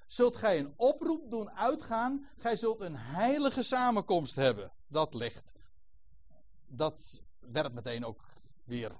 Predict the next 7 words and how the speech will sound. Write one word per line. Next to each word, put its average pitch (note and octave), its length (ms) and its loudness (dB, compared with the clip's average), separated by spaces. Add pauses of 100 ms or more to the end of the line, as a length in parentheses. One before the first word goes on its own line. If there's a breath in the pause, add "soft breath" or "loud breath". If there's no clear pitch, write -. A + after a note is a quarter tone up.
(520)
zijn A#2+ 200 -6
licht D#3 280 -4
vooruit C#3+ 640 -2
en A#2 300 -10 (140)
werpt C3 220 -6
licht D#3 240 -4
op C3 180 -10